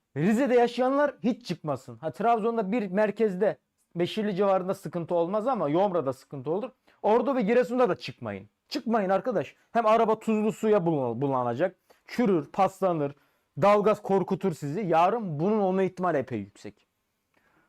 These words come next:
Abdülsamet Özkıras elli beş lira göndermiş. Çok teşekkür ederim Abdülsamet. Hocam Tokat merkez yarın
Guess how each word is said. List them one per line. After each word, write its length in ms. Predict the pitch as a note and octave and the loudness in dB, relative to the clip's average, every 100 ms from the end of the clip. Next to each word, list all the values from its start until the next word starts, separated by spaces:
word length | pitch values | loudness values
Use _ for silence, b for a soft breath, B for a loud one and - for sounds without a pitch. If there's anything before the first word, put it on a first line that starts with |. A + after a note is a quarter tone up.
| _ _ - | _ _ -4
Abdülsamet 540 | E3+ F#3 G#3 A3 A3 | -2 -2 -4 -2 0
Özkıras 460 | A3 - A3+ A3+ - | -2 -2 0 0 0
elli 260 | E3+ F3+ F#3+ | 0 2 2
beş 180 | G3+ F#3+ | 2 2
lira 160 | F3 | 0
göndermiş. 460 | E3+ D3+ D3+ E3+ F3+ | 0 2 0 0 -4
Çok 200 | F#3 D#3+ | -6 -4
teşekkür 360 | D#3 E3 E3 | -4 -2 0
ederim 220 | D#3+ D3 C#3 | 0 0 -2
Abdülsamet. 600 | B2+ C#3+ - C#3 F#3+ G3+ | -4 -8 -6 -4 -4 -4
Hocam 280 | F3+ F3+ F#3 | -4 -2 -4
Tokat 420 | - - G3+ F#3+ | -6 -4 -4 -2
merkez 380 | F#3 D#3+ F#3+ E3 | -4 -4 -4 -2
yarın 380 | E3 F3 A3+ | 0 0 -4